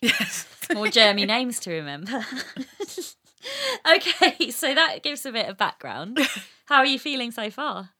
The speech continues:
Speaker 1: I'm, I'm having an excellent time.
Speaker 2: <laughs>
Speaker 1: I mean, I, yeah, I wish my drink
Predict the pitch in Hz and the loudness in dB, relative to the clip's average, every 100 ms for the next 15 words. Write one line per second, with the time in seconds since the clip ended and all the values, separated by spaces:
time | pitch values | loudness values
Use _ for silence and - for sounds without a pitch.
0 | - 277 262 226 226 202 190 185 180 - | 10 10 10 10 8 6 2 0 0 -4
1 | 277 196 196 - 359 - 262 226 240 247 | -4 -2 -2 -2 -4 -6 0 4 6 4
2 | 220 240 220 - 202 196 - - - - | 2 2 2 -2 -4 -4 -10 -20 -12 -6
3 | 220 247 240 226 220 | -4 -2 -2 -2 -4